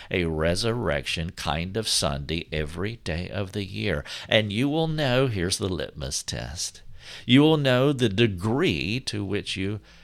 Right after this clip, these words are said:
have applied the death of Christ to your life by the level of gratitude you have for all the people and all the ve-,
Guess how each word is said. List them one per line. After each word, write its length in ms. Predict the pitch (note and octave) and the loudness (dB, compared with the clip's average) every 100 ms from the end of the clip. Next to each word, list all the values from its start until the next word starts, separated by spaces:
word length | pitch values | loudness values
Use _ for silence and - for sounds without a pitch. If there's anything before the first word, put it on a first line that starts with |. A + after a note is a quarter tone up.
| - - | -20 -8
have 260 | F2 D#2 | -4 -2
applied 1000 | G#2 - - B2 B2 - D2+ G2 G2 F2 | -4 -6 -8 -4 -2 -2 -2 -2 -2 -6
the 100 | - | -6
death 280 | D#2+ D#2 D#2+ | -2 -2 -2
of 180 | D#2 - | -6 -8
Christ 480 | - C#2+ D2 E2 - | -6 -4 -2 -4 -6
to 100 | E2 | -6
your 220 | D#2 D#2 | -2 -4
life 500 | D#2 C#2+ C#2+ G2 - - - - | -2 -4 -4 -4 -6 -12 -18 -8
by 200 | F2+ E2+ | -2 0
the 140 | D#2 D2 | 0 -2
level 600 | C#2 D2+ E2+ G2+ A2+ - | -2 -2 -2 -2 -4 -2
of 220 | G2 F#2 | -6 -6
gratitude 1000 | G2+ G#2 G#2 G2 - D#2 A#1+ C#2+ D2+ D#2 | -4 -2 -2 -2 -4 -8 -6 -6 -6 -8
you 180 | - F2 | -4 -4
have 840 | A#2 C#3 D#3 C#3+ G2 G#2+ A2 - - - - _ _ _ _ _ _ | -4 -4 -4 -2 -4 -4 -8 -14 -20 -20 -20 _ _ _ _ _ _
for 260 | - - A#1+ | -10 -6 -4
all 180 | B1 F2 | -2 -4
the 80 | A2 | -4
people 500 | G2+ F#2 - G2+ E2+ | -6 -6 -4 -6 -4
and 160 | E2 | -6
all 220 | C2 C#2+ | -4 -4
the 100 | E2+ | -4
ve-, 220 | G2 E2 | -4 -4